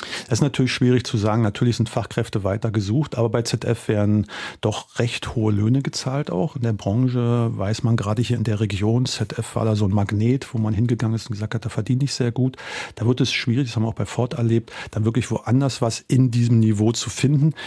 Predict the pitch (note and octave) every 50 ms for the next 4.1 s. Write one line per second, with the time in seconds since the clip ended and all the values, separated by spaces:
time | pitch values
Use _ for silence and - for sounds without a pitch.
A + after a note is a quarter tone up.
0 | - - - - - - - A#2 A2+ - A#2+ A2 A2 A2+ - - - A2+ A2+ -
1 | G#2+ A2 G2+ - - - - G2 G2 G2 - - G#2+ G#2 C3+ - - E3 C#3 A#2+
2 | - C3+ B2 C3 B2 - - - A2+ B2 B2+ B2+ B2 B2 - B2+ A#2 - G2 F#2
3 | - - G#2 A2 A#2+ A#2+ B2 B2 A#2+ A#2+ A#2+ - - A#2 - A2+ A#2 A#2+ - -
4 | B2+ A#2+